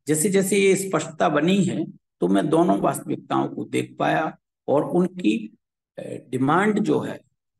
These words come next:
ना, ए, यहाँ अगर देखते हैं कि जीवन की मांग क्या है, तो यहाँ पर मांग है कि मैं, ए, सही को समझूं और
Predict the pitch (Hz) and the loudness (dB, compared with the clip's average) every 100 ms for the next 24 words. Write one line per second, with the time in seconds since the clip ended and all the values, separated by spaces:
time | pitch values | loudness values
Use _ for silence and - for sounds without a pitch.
0 | _ _ - - - _ _ _ _ - | _ _ -16 -16 -20 _ _ _ _ -14
1 | 110 - - _ _ 123 131 147 139 147 | -12 -12 -14 _ _ -2 0 2 2 2
2 | 135 139 135 139 156 143 143 139 - - | 0 0 -2 0 2 2 0 -2 -6 -4
3 | 131 139 143 143 135 - - 110 120 151 | 0 2 0 0 -4 -4 -6 -2 0 2
4 | 151 147 123 110 95 - _ _ _ _ | 2 2 0 -2 -10 -16 _ _ _ _
5 | - 127 135 156 - - - 135 147 175 | -10 -6 -2 0 0 0 0 2 2 2
6 | 165 175 - 175 320 339 - - _ _ | 2 0 -2 0 2 0 -2 -8 _ _
7 | _ - 117 107 - 131 139 190 185 156 | _ -14 -12 -10 -6 -2 2 2 2 0
8 | 147 143 139 190 175 - _ _ _ - | 2 0 0 -2 -2 -8 _ _ _ -8
9 | 117 117 - | -6 -6 -14